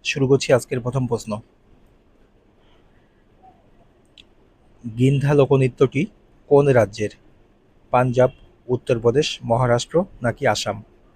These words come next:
রাইট অ্যান্সার অপশন এ, পাঞ্জাব। সেন্ট্রাল পটাটো রিসার্চ ইনস্টিটিউট কোথায় অবস্থিত? সেন্ট্রাল পটাটো রিসার্চ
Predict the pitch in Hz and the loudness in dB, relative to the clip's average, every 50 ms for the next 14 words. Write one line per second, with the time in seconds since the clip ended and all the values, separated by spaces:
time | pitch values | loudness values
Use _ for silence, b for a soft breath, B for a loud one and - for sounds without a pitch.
0 | _ _ _ - 110 113 113 113 - 123 113 - 160 147 120 - - 143 127 127 | _ _ _ -2 0 0 0 0 -2 -6 -6 -2 -2 -2 -2 -2 -4 -6 -6 -6
1 | - 113 113 107 104 - _ _ _ - 117 113 104 107 107 98 101 - - _ | -6 -4 -4 -4 -4 -6 _ _ _ -8 -6 -6 -4 -4 -4 -4 -6 -8 -16 _
2 | _ _ _ _ _ _ _ _ _ _ _ _ _ _ _ _ _ _ _ _ | _ _ _ _ _ _ _ _ _ _ _ _ _ _ _ _ _ _ _ _
3 | _ _ - _ _ _ _ _ _ _ _ _ _ _ _ _ _ _ _ _ | _ _ -20 _ _ _ _ _ _ _ _ _ _ _ _ _ _ _ _ _
4 | _ _ _ _ _ _ _ _ _ _ _ _ _ _ _ _ _ _ _ _ | _ _ _ _ _ _ _ _ _ _ _ _ _ _ _ _ _ _ _ _
5 | _ _ _ _ _ _ _ - _ _ _ _ _ _ _ _ _ _ _ _ | _ _ _ _ _ _ _ -20 _ _ _ _ _ _ _ _ _ _ _ _
6 | _ _ _ _ _ _ b b b b b b b b _ - - - - 139 | _ _ _ _ _ _ b b b b b b b b _ -16 -4 0 2 2
7 | 135 135 - 156 143 147 151 151 - _ 131 131 123 135 131 - 139 147 - - | 2 2 4 4 4 4 4 2 -2 _ 0 2 2 2 0 2 0 -2 -2 -4
8 | - - _ _ - 123 120 - 147 139 139 135 - - - 131 123 - - _ | -12 -20 _ _ -6 -6 -2 2 2 2 2 2 -2 -8 -6 -6 -6 -6 -8 _
9 | - 123 120 131 147 - - - 120 - 143 151 143 135 117 110 107 - - - | -10 -4 -2 -2 -2 -2 -2 -2 -2 0 0 0 2 2 2 0 -2 -6 -8 -10
10 | 104 104 107 110 - _ _ _ _ _ b b b b b b b b - - | -8 -8 -10 -10 -12 _ _ _ _ _ b b b b b b b b -20 -4
11 | - 151 139 131 123 - 143 143 135 - 139 123 - 135 127 147 139 127 120 - | 0 0 2 2 2 2 2 0 2 0 -2 0 0 -2 -2 0 0 -2 -2 0
12 | - 139 135 - - | 0 0 -2 -2 -6